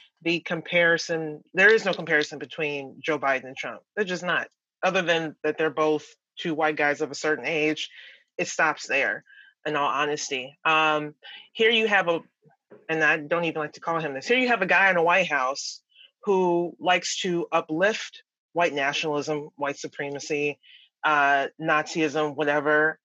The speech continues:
Um, and under his presidency, we've seen an escalation in hate crimes. We've seen an escalation in hate groups. We've seen an escalation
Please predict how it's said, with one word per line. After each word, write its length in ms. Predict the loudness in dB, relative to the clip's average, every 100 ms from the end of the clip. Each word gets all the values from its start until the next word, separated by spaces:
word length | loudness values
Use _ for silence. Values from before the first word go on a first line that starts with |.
| 2
Um, 680 | 4 6 6 4 2 -4 -12 _ _ _ _ _ _ _ _ _ _ 4
and 560 | 6 6 6 4 0 -2 -8 _ _ _ _ 2
under 280 | 4 4 4
his 340 | 4 2 0 -10 _ _ _
presidency, 1000 | 0 0 2 -2 -2 -2 0 0 -2 -6 _ -20 -20 _ _
we've 180 | -6 -4
seen 240 | 0 0
an 80 | 2
escalation 840 | 0 -4 -6 -2 -2 -2 -8 -14 -20 _ _ _ -12
in 100 | -6
hate 220 | -6 -6
crimes. 500 | -10 -10 -10 -14 -20 -20 -10
We've 100 | -6
seen 220 | -4 -2
an 60 | 0
escalation 640 | -2 -2 -2 0 -2 -4
in 120 | -6
hate 260 | -4 -4 -4
groups. 460 | -8 -8 -8 -12 -18 -20 -6
We've 120 | -4
seen 220 | -2 0 2
an 100 | 2
escalation 800 | 0 -2 0 0 0 -2 -4